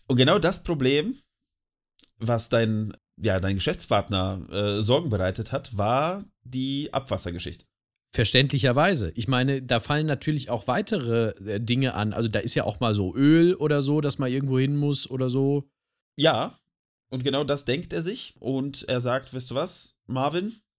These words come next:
Speaker 1: Ich bin raus.“
Speaker 2: Ja, scheiße, ne?
Speaker 1: Auch. <laughs>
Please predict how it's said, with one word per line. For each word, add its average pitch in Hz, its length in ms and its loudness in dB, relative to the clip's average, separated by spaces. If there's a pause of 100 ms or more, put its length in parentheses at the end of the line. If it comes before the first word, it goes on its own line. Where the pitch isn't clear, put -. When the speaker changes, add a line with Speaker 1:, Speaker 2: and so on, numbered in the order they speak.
(180)
Speaker 1:
Ich 123 300 0
bin 92 240 -2 (200)
raus.“ - 460 -6 (300)
Speaker 2:
Ja, 98 160 -2
scheiße, 113 460 2
ne? 95 240 -2 (2500)
Speaker 1:
Auch. 139 400 2 (600)
<laughs> 117 460 -6